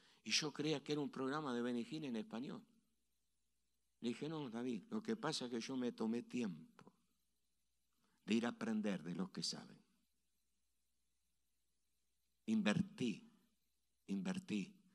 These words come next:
invertí, invertí en aprender. A la segunda cruzada,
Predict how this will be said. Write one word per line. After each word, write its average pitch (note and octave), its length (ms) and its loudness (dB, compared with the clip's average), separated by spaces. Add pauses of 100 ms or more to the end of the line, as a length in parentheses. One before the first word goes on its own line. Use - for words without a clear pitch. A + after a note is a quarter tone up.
(400)
invertí, F#2 640 0 (540)
invertí F#2+ 560 4
en F#2+ 100 2
aprender. E2+ 560 -6 (1400)
A G#2 100 2
la G#2 120 4
segunda F3+ 500 6
cruzada, D#3+ 640 2